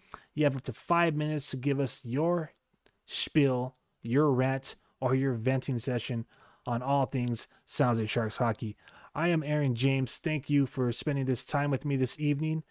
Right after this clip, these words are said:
Uh, happy hump day to all of you out there in Sharks territory. And as always, until next time,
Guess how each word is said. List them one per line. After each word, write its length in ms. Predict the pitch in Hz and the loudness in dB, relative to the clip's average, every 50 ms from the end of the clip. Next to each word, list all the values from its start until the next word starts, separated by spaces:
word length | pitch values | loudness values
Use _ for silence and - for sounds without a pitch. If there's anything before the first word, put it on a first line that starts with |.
| _ - - - - - _ _ - | _ -20 -20 -20 -20 -20 _ _ -6
Uh, 120 | 117 110 | -4 0
happy 280 | 110 143 - - 170 147 | 2 2 2 4 2 2
hump 160 | 160 156 - | 2 0 0
day 100 | 147 139 | -4 -2
to 160 | - - 135 | 0 0 0
all 100 | 127 127 | 0 0
of 60 | 123 | 0
you 100 | 127 127 | 0 0
out 120 | 123 123 - | 0 0 -2
there 100 | 131 123 | -2 -4
in 40 | |
Sharks 300 | 117 - - 131 120 - | -2 -2 -2 -2 -2 -2
territory. 580 | - - 127 123 117 - 135 127 123 123 123 - _ _ - - - _ _ _ - | -2 -2 -2 -2 -2 0 0 0 0 0 -2 -4 _ _ -20 -20 -20 _ _ _ -6
And 320 | 131 143 143 139 135 123 | -4 -2 -2 -2 -4 -6
as 440 | 120 123 143 147 151 143 127 127 - - | -6 0 4 4 4 4 4 0 -2 0
always, 560 | 165 165 156 135 127 123 123 117 - - - | 2 4 4 4 4 4 2 0 -4 -8 -8
until 300 | - 131 131 - 165 156 | -6 -6 0 2 4 4
next 240 | 143 131 123 117 - | 4 4 2 2 2
time, 260 | - 120 120 117 113 | 2 2 2 0 -2